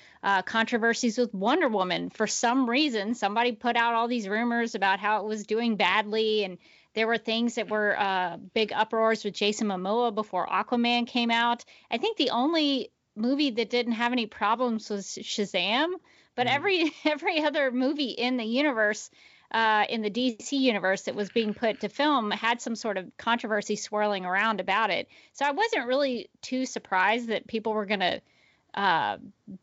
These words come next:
Speaker 1: g-, get back into a firestorm for Joker. But it was a little silly to me that people kept talking about it before they had ever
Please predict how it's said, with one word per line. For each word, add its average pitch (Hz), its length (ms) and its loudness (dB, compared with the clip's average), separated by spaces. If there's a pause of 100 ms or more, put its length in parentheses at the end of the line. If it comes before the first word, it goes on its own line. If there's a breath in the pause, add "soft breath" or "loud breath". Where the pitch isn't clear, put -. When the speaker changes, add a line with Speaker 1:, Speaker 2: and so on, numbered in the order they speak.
(380)
Speaker 1:
g-, - 140 -16 (340)
get 226 240 0
back 208 280 2
into 214 420 -2
a 180 80 -4
firestorm 202 760 0 (100)
for 180 260 -4
Joker. 294 720 0 (380 loud breath)
But 262 140 4
it 247 100 2
was 302 260 2
a 392 60 -4
little 339 220 2
silly 330 480 2
to 247 140 0
me 208 300 0
that - 180 -2
people 247 340 0
kept 220 320 0
talking 254 480 2
about 202 240 2
it 180 60 -2
before 220 340 -2
they 214 180 0
had 214 160 0
ever 196 460 0